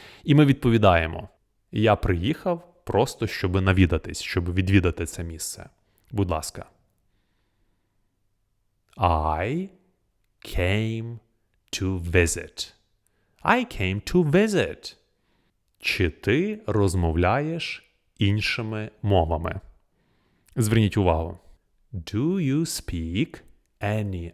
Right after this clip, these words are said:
other languages? Чи ти розмовляєш будь-якими іншими мовами? Do you speak any other languages? І ви скажете, що так, я розмовляю англійською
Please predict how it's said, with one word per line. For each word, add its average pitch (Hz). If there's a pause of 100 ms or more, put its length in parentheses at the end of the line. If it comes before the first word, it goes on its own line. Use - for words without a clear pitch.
other 87
languages? 160 (560)
Чи -
ти 101
розмовляєш 101
будь-якими 92
іншими 110
мовами? 151 (360)
Do 120
you 156
speak 156 (180)
any 117
other 95 (280)
languages? 156 (540)
І 170
ви 147
скажете, 117
що 82
так, 196
я 98
розмовляю 85
англійською 113